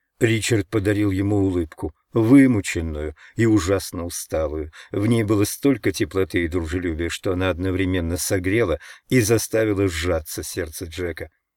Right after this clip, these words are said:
"Я все равно рад, что ты пришел", сказал Ричард. "Мы поговорим обо всем утром. Я уверен, что тогда в этом будет больше смысла.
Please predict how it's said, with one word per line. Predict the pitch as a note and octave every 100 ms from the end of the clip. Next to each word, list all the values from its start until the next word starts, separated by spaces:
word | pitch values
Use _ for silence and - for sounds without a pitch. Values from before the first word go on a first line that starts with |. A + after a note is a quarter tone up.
| _ _ _ _
"Я | D#2+ D#2 F#2
все | - -
равно | G2 F#2+ F2+
рад, | E2 D#2
что | - F2+
ты | D#2
пришел", | D#2 F#2+ - F2+ F#2 _ _ _
сказал | - - G2 G2
Ричард. | G2 G2 G2+ F#2 - _ _ _ -
"Мы | A#2+ A#2
поговорим | - G2+ A2+ A#2 C3 G#2
обо | F2+ E2+
всем | - - F2 D#2 -
утром. | C3 - E2+ D2 _ - _
Я | G2 A2+
уверен, | A#2+ A#2+ A#2
что | G#2 -
тогда | F#2 G#2+ F#2+ G#2+
в |
этом | F#2+ G#2+ F#2+
будет | G#2 G#2+ A2
больше | A2 F#2 -
смысла. | F#2 - F2+ - F2+